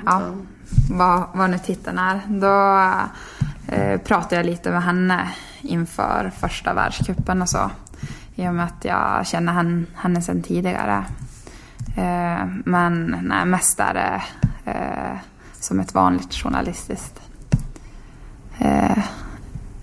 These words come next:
Speaker 1: vad ska man säga? Journalistisk relation,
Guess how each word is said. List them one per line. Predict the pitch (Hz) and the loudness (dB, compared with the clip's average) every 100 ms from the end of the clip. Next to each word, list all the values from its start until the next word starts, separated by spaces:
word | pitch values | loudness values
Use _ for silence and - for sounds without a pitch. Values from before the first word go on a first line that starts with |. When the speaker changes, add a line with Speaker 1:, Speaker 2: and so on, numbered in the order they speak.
| - - - - - - | -16 -18 -16 -16 -16 -4
Speaker 1:
vad | 208 | -2
ska | 190 180 | 2 4
man | 185 | 4
säga? | 185 190 196 - - - | 4 4 2 -4 -12 -8
Journalistisk | - 196 190 - - 190 - - | -2 2 2 -2 -6 -6 -8 -2
relation, | 175 185 185 - | 2 2 2 0